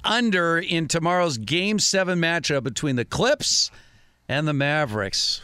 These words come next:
Where does the time go, Jeff? It's unbelievable. We're in,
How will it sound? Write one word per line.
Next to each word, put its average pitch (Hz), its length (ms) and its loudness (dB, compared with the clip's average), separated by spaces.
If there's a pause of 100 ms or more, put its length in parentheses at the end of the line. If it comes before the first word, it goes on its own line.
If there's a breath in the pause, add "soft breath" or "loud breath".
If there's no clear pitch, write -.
(280)
Where 180 120 2
does 233 160 2
the 165 100 0
time 131 320 -2
go, 82 200 -2
Jeff? 82 340 -4
It's - 180 -6 (100)
unbelievable. 95 720 -2 (400)
We're 101 120 -2
in, 160 500 -2